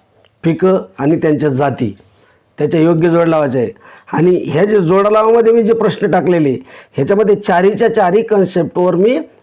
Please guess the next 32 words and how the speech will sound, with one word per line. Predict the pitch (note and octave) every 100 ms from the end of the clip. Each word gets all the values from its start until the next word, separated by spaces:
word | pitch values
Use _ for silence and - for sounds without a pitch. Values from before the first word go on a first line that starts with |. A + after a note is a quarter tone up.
| -
विश्लेषण | D#3+ - F#3 F#3+ F#3+
केलेलं | F3 D3+ D3
आहे, | B2 G#2+ _ -
त्यासाठी | F3 F3 E3
वही | F#3+ E3+ F3+
आणि | A3 G3+
पेन | G3+ F#3+
तुमच्याजवळ | F#3 E3 E3 D#3+ D3
असू | A2+ B2
द्या. | G#2+ F#2 _ _ _ _ _ _ -
बघा, | E3 G3+ - - _ _ -
पिकं | G3 G3 A3+
आणि | G3 A3 C4
त्याच्या | F#3 G#3
जाती | D#3 E3+ B2+ A#2+ F#2 _ _ _ _ _ _ _ _
याच्या | D#3+ F3 G3+
आपल्याला | F3 F#3+ G#3+
जोड्या | G3+ F3 D#3
लावायच्या | C#3+ C3 A#2+
आहे. | G#2+ - _ _ _ _ _ -
बघा, | D3 E3+
एका | F3+ E3+ E3+
बाजूला | E3+ D#3+ E3+
पिकं | D#3 F3+ F3+
दिलेली | E3+ F3 F3 E3+ F3+ - - - -
आणि | D3
दुसऱ्या | D3+ C3+ F3+
बाजूला | E3 D#3+ D#3+
त्यांच्या | D3 D3 E3
जाती | E3+ E3 E3
दिलेल्या | C#3+ C3 A2+
आहे | G2+